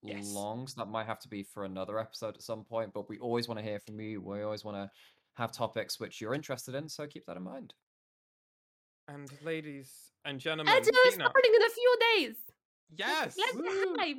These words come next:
Speaker 3: <laughs>
Speaker 1: Exactly, and that was where I was going to end us out.
Speaker 2: <laughs>
Speaker 1: This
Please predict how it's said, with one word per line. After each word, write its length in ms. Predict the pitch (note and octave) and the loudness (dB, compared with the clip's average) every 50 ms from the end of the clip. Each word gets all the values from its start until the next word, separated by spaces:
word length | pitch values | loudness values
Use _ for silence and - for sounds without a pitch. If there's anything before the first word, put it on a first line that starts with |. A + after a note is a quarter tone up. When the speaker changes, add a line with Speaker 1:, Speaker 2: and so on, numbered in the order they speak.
| D4+ D#4 - | -6 -6 -6
Speaker 3:
<laughs> 40 | F#4+ F4+ - _ _ _ _ _ _ _ - | -8 -10 -10 _ _ _ _ _ _ _ -10
Speaker 1:
Exactly, 640 | - B3 A3+ - - C4+ D4+ D#4+ D4+ - - C4+ A3 F#3+ | -10 -10 -8 -6 -6 -4 -4 -4 -6 -8 -8 -6 -6 -6
and 120 | F#3 F3+ | -4 -4
that 160 | G3+ A3+ A#3+ | -4 -4 -4
was 140 | A#3 A3+ - | -6 -8 -6
where 160 | A#3 A3+ G#3+ | -4 -2 -2
I 80 | G3+ G3+ | -2 -4
was 160 | G3+ G3 F3+ | -6 -8 -8
going 260 | - G#3+ G3 G3 F#3+ F#3 | -6 -4 -4 -4 -6 -8
to 140 | G#3+ G3 | -8 -8
end 260 | E3+ F3+ F#3+ G3+ G3+ F#3+ | -8 -6 -6 -6 -6 -6
us 140 | F#3 F3+ - - | -6 -8 -8 -8
out. 460 | D#3 D3 G3 C4+ C#4 A#3+ F3 C#3 C3+ C#3 - - | -4 -2 0 0 0 0 0 -2 -4 -6 -8 -8
Speaker 2:
<laughs> 380 | C3+ A#2+ B2 C3 - - - G3+ | -8 -8 -8 -8 -10 -12 -10 -6
Speaker 1:
This 540 | A3+ C4 C#4+ D4 - - - - - - | -4 -2 -2 -4 -4 -8 -12 -16 -18 -20